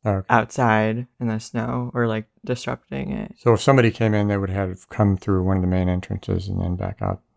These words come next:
Speaker 2: Yes. Analysis of the handwriting states that it was most likely written by women.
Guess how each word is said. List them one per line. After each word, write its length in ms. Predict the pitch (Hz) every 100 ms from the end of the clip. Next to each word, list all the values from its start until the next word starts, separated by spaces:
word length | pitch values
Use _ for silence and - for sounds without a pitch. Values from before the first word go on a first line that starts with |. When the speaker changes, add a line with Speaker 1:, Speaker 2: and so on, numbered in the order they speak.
| _ -
Speaker 2:
Yes. 360 | 120 - - 151 _ _ _ _ _ _ _ _ _ -
Analysis 800 | 147 147 160 185 - 185 185 -
of 160 | 147
the 120 | 143
handwriting 840 | 135 147 147 143 131 123 120 123 120
states 340 | - 131 131
that 120 | 139
it 60 | 131
was 200 | 131 131
most 260 | 131 139 147
likely 280 | 139 151 139
written 420 | 123 - 135 135
by 200 | 127 120
women. 600 | 113 117 127 127 151